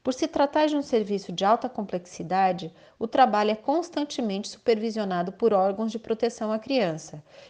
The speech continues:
e ao adolescente, como o Conselho Tutelar, a Vara da Infância, o Ministério Público, a própria Secretaria da Assistência Social e Desenvolvimento Humano, o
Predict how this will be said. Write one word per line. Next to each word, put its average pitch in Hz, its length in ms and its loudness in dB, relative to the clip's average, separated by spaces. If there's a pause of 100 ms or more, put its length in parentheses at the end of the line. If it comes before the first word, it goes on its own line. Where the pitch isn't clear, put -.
e 180 80 2
ao 185 80 8
adolescente, 190 760 2
como 165 180 -10
o 160 40 -12
Conselho 220 460 -2
Tutelar, 196 640 0 (260)
a 170 120 -2
Vara 208 280 4
da 240 80 -2
Infância, 208 600 -6 (540)
o 185 60 -6
Ministério 190 560 4
Público, 190 600 -4
a 190 140 -2
própria 269 380 6
Secretaria 254 600 0
da 208 120 0
Assistência 185 500 -8
Social 185 580 0
e 196 60 0
Desenvolvimento 165 800 -4
Humano, 185 420 -6 (520)
o 185 180 -4